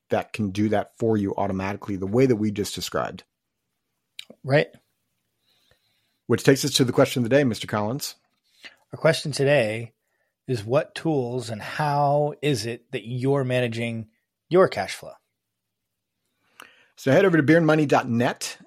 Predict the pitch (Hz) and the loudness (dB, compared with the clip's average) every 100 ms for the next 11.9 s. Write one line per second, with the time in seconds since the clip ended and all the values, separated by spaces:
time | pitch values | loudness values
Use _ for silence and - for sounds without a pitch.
0 | - 104 104 107 107 - 131 127 110 127 | -12 -10 -8 -6 -8 -6 -4 -4 -2 0
1 | 127 113 107 - 113 110 95 110 123 - | 0 -2 -4 -4 -4 -4 -2 -2 -2 -4
2 | 107 110 113 107 104 92 120 175 185 123 | -8 -6 -4 -2 -2 -4 -2 -2 -2 -2
3 | 87 - 101 87 - 120 - 196 262 135 | -4 -4 -4 -4 -6 -8 -2 2 4 4
4 | 123 175 _ _ _ _ _ - 143 147 | 2 -4 _ _ _ _ _ -2 0 4
5 | 208 196 - 180 - 143 123 127 127 143 | 2 2 2 2 2 0 2 2 2 2
6 | 139 120 110 139 127 120 123 143 165 127 | 4 2 2 4 4 2 0 2 4 2
7 | 101 110 98 98 101 - 101 76 - - | 2 -2 -2 -2 -4 -6 -6 -8 -14 -20
8 | - - _ - 117 139 127 120 120 120 | -20 -20 _ -2 -2 -2 -2 0 4 4
9 | 123 117 107 - 117 113 - - 120 110 | 4 4 2 0 2 2 0 -8 -6 -2
10 | 110 110 110 113 107 113 110 107 107 110 | -2 -4 -6 -4 -2 -2 -2 -4 -2 -2
11 | 104 107 110 101 107 104 123 - - | -4 -4 -4 -2 -2 0 -2 -4 -10